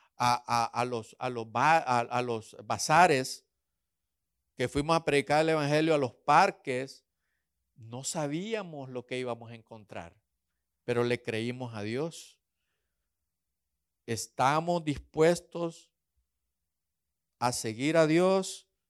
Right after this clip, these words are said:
incluso cuando no entendemos el camino y las opciones que nos, se nos presentan. Hazte esa pregunta.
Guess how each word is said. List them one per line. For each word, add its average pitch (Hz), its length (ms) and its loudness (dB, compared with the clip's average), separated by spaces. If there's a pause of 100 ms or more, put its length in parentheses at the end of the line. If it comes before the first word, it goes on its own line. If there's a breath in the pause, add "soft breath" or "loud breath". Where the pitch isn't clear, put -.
incluso 143 600 0
cuando 139 340 -2
no 135 160 -6
entendemos 156 1120 -2
el 127 220 -4
camino 156 580 -6
y 156 60 -6
las 131 160 -8
opciones 147 520 -6
que - 120 -20
nos, 123 160 -20 (320)
se - 180 -14
nos 113 140 -20
presentan. 185 560 -18 (880)
Hazte 160 280 -8
esa 180 220 -8
pregunta. 101 540 -14